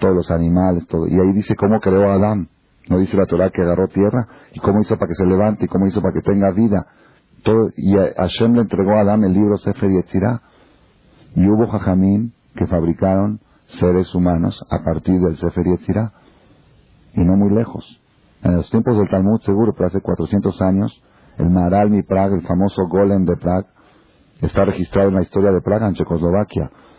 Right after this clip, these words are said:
El Maharal Miprag fabricó un ser humano que escuchaba, obedecía, actuaba, nada más no hablaba. Y está ahí enterrado el golem de Praga. Él lo usó para, para,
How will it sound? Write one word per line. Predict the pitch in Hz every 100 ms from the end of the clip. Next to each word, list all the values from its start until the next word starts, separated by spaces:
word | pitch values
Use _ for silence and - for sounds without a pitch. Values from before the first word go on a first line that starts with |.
| _ -
El | 90
Maharal | 87 92 107
Miprag | 104 107 110
fabricó | - 92 90 87 104
un | 104 98
ser | - 95
humano | 95 95 95 117 - - - - - - - _ -
que | 107
escuchaba, | 95 131 - 107 104 113 117
obedecía, | 92 90 90 85 104 101 107 - _ _ _ _ _ _ _ - _ _ -
actuaba, | 92 - - 110 107 120 - _ _ -
nada | 95
más | 101 87
no | 95
hablaba. | 92 87 78 76 - _ _ _ _ _ _ _ _ _ _ _ _ _ _ _ _ _ _ -
Y | 85
está | 87 - 107
ahí | 104 113 -
enterrado | 95 87 92 85 92 95
el | 90
golem | 92 95 87
de | 78
Praga. | 87 90 -
Él | 101
lo |
usó | 101 - 98
para, | 95 85 82 80 - - - _ _ -
para, | 87